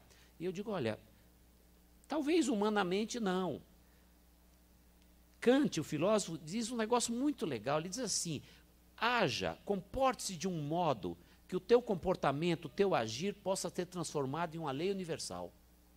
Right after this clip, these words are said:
Pra mim, é bárbaro isso. "Haja de um modo que o teu agir possa ser transformado em uma lei universal." Então, você vai sair do seu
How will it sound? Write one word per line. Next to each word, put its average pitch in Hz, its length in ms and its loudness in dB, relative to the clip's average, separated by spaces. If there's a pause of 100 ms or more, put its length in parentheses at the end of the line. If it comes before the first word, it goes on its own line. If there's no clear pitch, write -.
(640)
Pra 220 160 4
mim, 320 600 0
é - 140 -8
bárbaro 196 560 0
isso. 214 360 -6 (420)
"Haja 226 460 4
de 170 100 -2
um 165 120 0
modo 156 360 2
que - 100 -6
o 135 40 -4
teu 180 220 0
agir 117 480 -2 (300)
possa 147 260 -4
ser 151 280 -2
transformado 123 640 -6
em - 20 -8
uma 120 140 -4
lei 104 160 -2
universal." 90 580 -8 (1120)
Então, - 160 -16
você - 160 -6
vai 190 280 4
sair 165 240 2
do 143 80 -6
seu 123 420 0